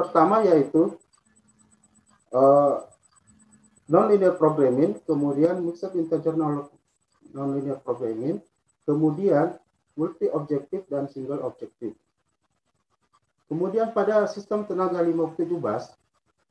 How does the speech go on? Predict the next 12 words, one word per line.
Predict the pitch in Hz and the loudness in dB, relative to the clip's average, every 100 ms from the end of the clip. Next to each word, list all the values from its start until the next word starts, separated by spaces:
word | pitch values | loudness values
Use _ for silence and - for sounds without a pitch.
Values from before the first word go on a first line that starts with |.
| _ - | _ 0
juga | 165 214 | 0 0
terdiri | 202 185 185 180 | -2 -2 -2 -2
atas | 160 160 151 | -2 -4 -6
empat | 160 151 180 | -6 -6 -6
model. | 185 131 117 135 - _ _ _ _ _ | -4 -2 -2 -4 -10 _ _ _ _ _
Saya | - 160 190 | -4 -2 -2
fokus | 170 180 175 | -4 -6 -8
pada | 165 147 151 151 | -6 -4 -4 -6
pemodelan | 139 143 165 190 | -6 -2 -2 -2
yang | 165 147 | -4 -4
keempat, | 135 123 139 143 147 | -8 -6 -6 -6 -6
yaitu | 139 - | -8 -6